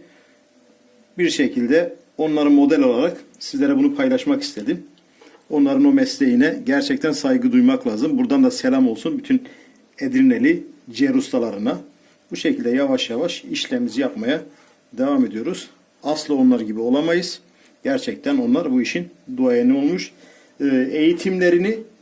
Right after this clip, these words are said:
yedi yılda tamamlayıp yedi yıl boyunca sadece çıraklık yapıp bu işi öğrenmeye çalışıyorlar. Bu şekilde ince ince doğramaya. Gerçekten ellerine baktığınız zaman muazzam bir işçilik, ip ince bir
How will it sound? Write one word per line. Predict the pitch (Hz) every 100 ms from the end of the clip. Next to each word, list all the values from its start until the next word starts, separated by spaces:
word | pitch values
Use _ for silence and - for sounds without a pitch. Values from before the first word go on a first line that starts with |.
| -
yedi | 127 156 170
yılda | 180 170 156
tamamlayıp | 156 139 131 139 214 - - _ _ _ _ -
yedi | 131 151 190
yıl | 175
boyunca | 143 143 135 180
sadece | 170 151 131
çıraklık | - 139 143 185 -
yapıp | 160 143 107 -
bu | 165
işi | 165 156
öğrenmeye | 151 143 131 120
çalışıyorlar. | 117 117 123 139
Bu | -
şekilde | 151 120 127
ince | 127 127 135
ince | 135 120 117
doğramaya. | 113 107 104 123 - - _ _ _ -
Gerçekten | 139 151 - - 165 170 - _ -
ellerine | 127 135 139 151 135
baktığınız | 135 - 143 147
zaman | 123 131 170
muazzam | 139 127 123 131 120
bir | - - 127
işçilik, | - - 233 311 - - - - _ _ -
ip | - -
ince | 131 120 120
bir | 117 -